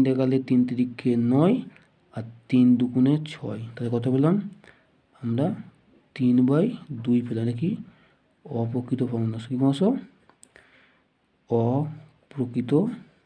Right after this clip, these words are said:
ভগ্নাংশ। আর অপ্রকৃত ভগ্নাংশকে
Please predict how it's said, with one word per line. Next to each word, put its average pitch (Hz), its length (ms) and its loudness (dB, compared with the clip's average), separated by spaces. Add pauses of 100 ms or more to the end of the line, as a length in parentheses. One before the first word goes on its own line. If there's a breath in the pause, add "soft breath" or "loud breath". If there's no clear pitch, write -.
(2500)
ভগ্নাংশ। 113 680 -4 (2750 loud breath)
আর 123 100 4
অপ্রকৃত 127 440 2
ভগ্নাংশকে 131 540 0